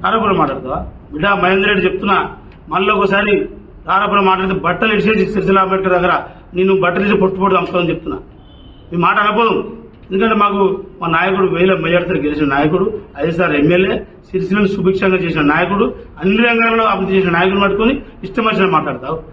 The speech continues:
నువ్వు అమాస పుణ్యానికి వచ్చేది నువ్వు, వారానికి రెండు సార్లు వచ్చేది నువ్వు సిరిసిల్లకు. అసలు సిరిసిల్లకు నువ్వు చేసింది లేదు, పీకింది లేదు, అసలు నీ కార్యకర్తలు ఎవడో తెలియదు, అంత దొంగలు. మీ పార్టీ నుండి మా పార్టీ నాయకులు ఫోన్ చేస్తారు,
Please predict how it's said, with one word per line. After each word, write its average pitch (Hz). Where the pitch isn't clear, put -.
నువ్వు 208
అమాస 214
పుణ్యానికి 202
వచ్చేది 196
నువ్వు, 196
వారానికి 214
రెండు 214
సార్లు 190
వచ్చేది 190
నువ్వు 175
సిరిసిల్లకు. 226
అసలు 190
సిరిసిల్లకు 208
నువ్వు 190
చేసింది 196
లేదు, 226
పీకింది 233
లేదు, 247
అసలు 208
నీ 196
కార్యకర్తలు 196
ఎవడో 208
తెలియదు, 190
అంత 214
దొంగలు. 220
మీ 196
పార్టీ 220
నుండి 214
మా 190
పార్టీ 220
నాయకులు 220
ఫోన్ 220
చేస్తారు, 254